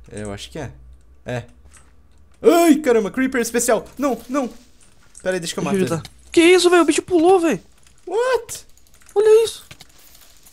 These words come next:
Speaker 2: Sessenta de vida, velho.
Speaker 1: Já era.
Speaker 2: Boa.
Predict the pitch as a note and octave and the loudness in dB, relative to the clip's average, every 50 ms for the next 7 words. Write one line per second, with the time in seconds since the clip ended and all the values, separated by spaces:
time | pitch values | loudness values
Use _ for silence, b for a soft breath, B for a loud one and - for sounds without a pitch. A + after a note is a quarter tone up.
0 | - _ _ _ - - B3+ A3 - C#4 D4+ D4 B3+ A#3 A#3 C4 C#4 C4+ B3+ B3+ | -20 _ _ _ -6 -4 -2 0 0 0 0 0 -2 -4 -2 -2 0 0 0 0
1 | A#3 D3+ C#3 - - - - - C#3 C3 A#2+ G#2+ A2 A2+ E3+ F#3 F#3 F3+ F3+ F3 | -2 -4 -4 -8 -16 -18 -12 -8 -6 -4 -4 -4 -4 -2 0 0 2 2 2 2
2 | E3+ E3 D3 A#2 G2+ | 0 0 -2 -4 -6